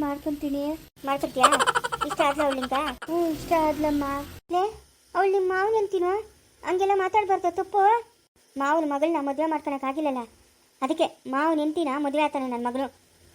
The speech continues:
Speaker 2: ಲೇ ಸರಳ, ಪಾಪ ಅವ್ರು ಒಬ್ರನ್ನೊಬ್ರು ಇಷ್ಟಪಟ್ಟು ಮದುವೆ ಮಾಡ್ಕೊಂಡವ್ರೆ. ನೀನ್ ಹಿಂಗೆಲ್ಲ ಮಾತಾಡಿದ್ರೆ ಆತದೇನೆ? ಬಾಯ್ ಮುಚ್ಕೊಂಡು ಹೋಗ್ಬೇಕತ್ಗೆ,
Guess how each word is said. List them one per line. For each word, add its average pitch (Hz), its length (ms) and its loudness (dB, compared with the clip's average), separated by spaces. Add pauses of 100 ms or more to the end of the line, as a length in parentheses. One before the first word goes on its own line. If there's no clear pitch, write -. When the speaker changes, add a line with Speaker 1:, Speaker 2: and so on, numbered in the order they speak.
(600)
Speaker 2:
ಲೇ 311 180 4
ಸರಳ, 285 180 2 (480)
ಪಾಪ 311 220 2
ಅವ್ರು 277 180 4
ಒಬ್ರನ್ನೊಬ್ರು 294 400 -2
ಇಷ್ಟಪಟ್ಟು 294 400 -2 (460)
ಮದುವೆ 311 240 2
ಮಾಡ್ಕೊಂಡವ್ರೆ. 254 500 -2 (340)
ನೀನ್ 302 140 2
ಹಿಂಗೆಲ್ಲ 294 300 2
ಮಾತಾಡಿದ್ರೆ 285 360 0
ಆತದೇನೆ? 269 360 0 (260)
ಬಾಯ್ 320 240 4
ಮುಚ್ಕೊಂಡು 349 320 2
ಹೋಗ್ಬೇಕತ್ಗೆ, 339 460 2